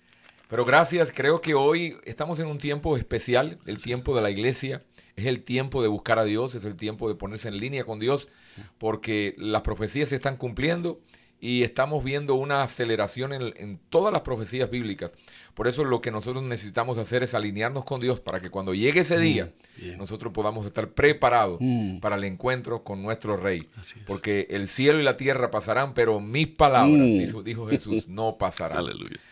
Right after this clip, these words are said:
Speaker 1: Así que, que el Señor te bendiga. Gracias, pastor, por compartirnos tantas riquezas espirituales, tanta información. Yo creo que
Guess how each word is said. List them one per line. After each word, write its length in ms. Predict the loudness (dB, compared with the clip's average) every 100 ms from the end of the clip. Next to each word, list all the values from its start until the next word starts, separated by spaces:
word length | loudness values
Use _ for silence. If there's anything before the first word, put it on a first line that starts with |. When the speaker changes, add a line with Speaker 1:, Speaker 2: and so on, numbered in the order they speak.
| -20
Speaker 1:
Así 240 | -14 -12 -8
que, 240 | -4 -4
que 100 | -2
el 80 | -4
Señor 400 | -4 -2 4 4
te 140 | 4
bendiga. 340 | 2 0 0 2
Gracias, 320 | 2 0 -2
pastor, 460 | -2 0 2 2 -2 -12 -20 -2
por 200 | -2 -2
compartirnos 680 | -4 -2 0 0 -2 -4 2
tantas 340 | 2 4 0
riquezas 460 | -2 -2 -2 0 -2
espirituales, 640 | -2 -6 0 4 4 2 0
tanta 340 | 0 0 -2
información. 640 | -4 -2 -2 -4 -2 -4 -2
Yo 80 | -2
creo 240 | -2 0
que 240 | 0 -2